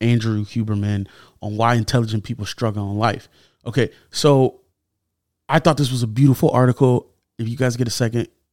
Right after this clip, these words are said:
literally just type in what I just read and you, you'll find the article. And I wonder if you guys feel this way too.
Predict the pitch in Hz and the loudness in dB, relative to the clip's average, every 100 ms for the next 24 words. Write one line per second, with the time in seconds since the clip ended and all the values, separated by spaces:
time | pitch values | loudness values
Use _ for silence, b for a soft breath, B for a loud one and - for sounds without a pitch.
0 | _ _ _ _ 127 131 160 156 131 123 | _ _ _ _ -2 6 8 8 4 0
1 | - 131 123 120 113 110 110 107 104 107 | 0 0 2 2 2 2 0 -2 0 0
2 | 104 b b b b _ 117 120 113 107 | -2 b b b b _ 0 2 2 0
3 | 110 - 117 - 110 107 110 107 107 104 | -4 -2 -4 -2 -2 -2 -2 -2 -2 -2
4 | 123 135 165 196 156 160 160 139 127 - | 0 2 4 4 2 0 2 4 2 0
5 | 135 123 120 - 110 110 170 | 0 2 -2 -2 -4 0 0